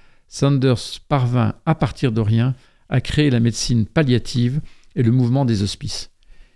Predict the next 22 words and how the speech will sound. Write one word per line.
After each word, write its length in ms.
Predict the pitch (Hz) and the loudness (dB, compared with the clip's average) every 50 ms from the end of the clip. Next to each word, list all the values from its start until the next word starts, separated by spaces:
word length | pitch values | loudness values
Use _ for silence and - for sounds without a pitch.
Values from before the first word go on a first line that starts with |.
| - _ - _ _ _ _ _ - | -20 _ -20 _ _ _ _ _ 0
Il 80 | 127 | 2
m'a 100 | 135 147 | 2 2
fallu 340 | 135 - 160 156 151 156 151 | 2 2 2 2 4 2 0
dix-neuf 460 | 131 131 165 180 180 165 156 151 135 | 0 0 0 2 4 4 4 4 2
ans 140 | 147 151 151 | 2 0 0
pour 180 | 143 - - - | 0 -2 -4 -2
construire 360 | - 135 123 - - 139 123 | -2 -4 -2 0 0 0 2
un 80 | 123 117 | 0 0
foyer 300 | - - 135 135 135 139 | 0 0 0 2 2 2
autour 200 | 123 - 123 110 | 0 0 -2 -2
de 100 | 120 117 | 0 -2
cette 260 | - - 123 113 - | -2 -2 -4 -4 -4
fenêtre », 520 | - 120 113 113 120 127 143 - - - _ _ _ _ _ _ - | -2 0 0 2 2 0 0 -2 -8 -20 _ _ _ _ _ _ -2
déclara-t-elle 580 | 117 127 - 131 123 123 123 113 - 143 135 | -2 -2 0 2 2 2 2 2 2 2 2
à 20 | 123 | 2
l'occasion 520 | 117 104 - 123 113 110 131 143 143 139 | 2 2 0 0 2 2 2 2 2 2
de 100 | 117 117 | 2 2
l'inauguration 640 | 117 120 123 120 113 117 113 117 110 - - 143 131 | 2 2 2 2 2 0 2 0 -2 0 -2 -2 -2
de 60 | 123 | -2
son 180 | - - 113 101 | -2 -2 -4 -2
premier 220 | - 120 123 117 | 0 0 0 2
hospice 560 | 110 110 107 - - - 139 135 123 - - | 2 0 -2 -4 -4 -4 -4 -2 -2 -4 -6